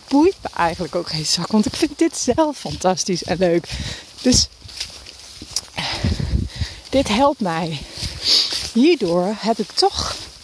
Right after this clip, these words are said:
weinig ruis op de lijn. En, en social media kan ik juist wel heel goed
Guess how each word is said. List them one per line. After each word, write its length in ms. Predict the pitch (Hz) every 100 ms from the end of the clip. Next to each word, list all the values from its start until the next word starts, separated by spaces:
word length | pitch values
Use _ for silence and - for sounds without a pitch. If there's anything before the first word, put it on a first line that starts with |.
| - - - - - - - -
weinig 520 | 220 285 254 180 170
ruis 320 | 202 269 330 202
op 100 | -
de 100 | 160
lijn. 360 | 147 143 151
En, 200 | 208 214 - - - - - - - - - - - - - - - - - - -
en 200 | 233 233
social 340 | - 214 190
media 180 | 226 320
kan 160 | 277 175
ik 80 | 156
juist 180 | 156
wel 120 | 185 240
heel 160 | 247
goed 360 | - 180 170